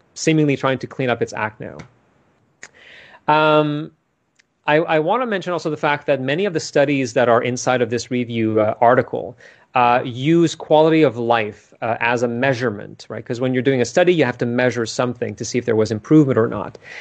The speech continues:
And I, I want to share with you what, um, what one of my former bosses, uh, once told me, who was a researcher, uh, who said,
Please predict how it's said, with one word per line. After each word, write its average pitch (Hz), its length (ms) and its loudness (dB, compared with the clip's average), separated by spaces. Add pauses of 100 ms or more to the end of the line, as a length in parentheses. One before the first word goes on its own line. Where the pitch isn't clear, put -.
(340)
And 147 320 2
I, 143 300 0
I - 20 0
want 143 160 0
to 156 40 -4
share 180 200 2
with 165 180 -2
you 143 200 0
what, 131 440 2
um, 117 480 0
what 123 280 0
one 127 180 0
of 131 80 2
my 120 140 2
former 123 560 0
bosses, 127 600 0
uh, 117 240 2
once 117 300 -2
told 165 160 4
me, 151 100 4
who 120 80 0
was 110 120 4
a 113 60 0
researcher, 127 600 4
uh, 113 240 2
who 113 100 0
said, 113 440 2